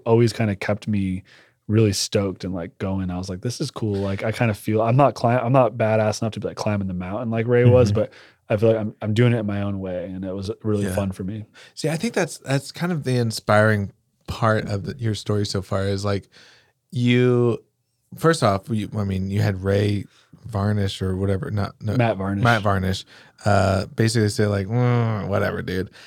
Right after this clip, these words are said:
Speaker 3: And, like, but you kept going. I think that's the thing with, like, entrepreneurs where it's like,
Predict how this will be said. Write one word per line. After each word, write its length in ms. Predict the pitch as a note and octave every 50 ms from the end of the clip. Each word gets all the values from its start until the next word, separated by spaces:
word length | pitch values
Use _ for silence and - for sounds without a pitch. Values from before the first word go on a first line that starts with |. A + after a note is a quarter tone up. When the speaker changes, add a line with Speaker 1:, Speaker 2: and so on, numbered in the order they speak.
| - - -
Speaker 3:
And, 100 | C#3 C#3
like, 180 | D3 D3+ C#3+ -
but 100 | D3 D#3
you 120 | D#3+ D3+
kept 540 | D3+ - - - G3 G3+ G3+ - - D#3+ A#2+
going. 580 | A2+ A#2+ A#2+ C3+ D3+ C#3+ A#2 F#2 F2+ F2+ F2
I 80 | A2 B2+
think 140 | C#3 G#3+ D4
that's 160 | F4+ F4 -
the 100 | - D#3
thing 280 | - - D#3 D#3+ D#3 C#3+
with, 200 | C3 A#2+ A2 A2
like, 260 | A2+ G#2 G2 - -
entrepreneurs 680 | A#2 A#2 A#2 - - - A#2+ A2 A2 A2+ A2+ A2 G#2+ G#2
where 160 | G#2+ G#2 G#2+
it's 120 | G#2 -
like, 200 | A#2 A2 G2 -